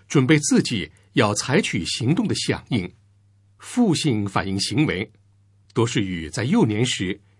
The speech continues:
与别人建立的关系的方式，例如自助、自爱、自动，特别是控制能力有关系。因为当我们做出反应时，是取决于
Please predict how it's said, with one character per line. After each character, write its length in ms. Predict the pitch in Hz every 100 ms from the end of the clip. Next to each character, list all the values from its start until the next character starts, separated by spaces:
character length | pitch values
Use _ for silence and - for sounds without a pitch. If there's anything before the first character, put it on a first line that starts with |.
| -
与 160 | 107
别 180 | 98 -
人 260 | 107 101 143
建 180 | 202
立 100 | 147
的 100 | 123
关 220 | 117 208 226
系 140 | -
的 80 | -
方 260 | - 110
式， 280 | 117 - 104 - _ _ _ _ _
例 100 | 127
如 380 | 107 104 98 - _ _ _ _ _
自 280 | - 160 135
助、 440 | - 107 90 73 _ _ _
自 300 | - - 98
爱、 340 | 101 87 - _ _ _
自 260 | - 151 95
动， 280 | 151 95 - _ _ _ _ _
特 160 | - 120
别 100 | 107
是 280 | - 107 - _ -
控 240 | - 208
制 120 | 175
能 200 | 113 117
力 200 | 131 113
有 120 | 101
关 240 | - 104 104
系。 280 | - 98 - _ _ _ _ _ _
因 180 | - 143
为 220 | 113 117 - _ _
当 140 | - 175
我 100 | 127
们 100 | 123
做 160 | 180
出 180 | - 202
反 360 | 190 - 92 110
应 140 | 156
时， 340 | - - 90 - _ _ _ _
是 180 | - 233
取 200 | - 110
决 200 | 92 123
于 300 | 120 90 127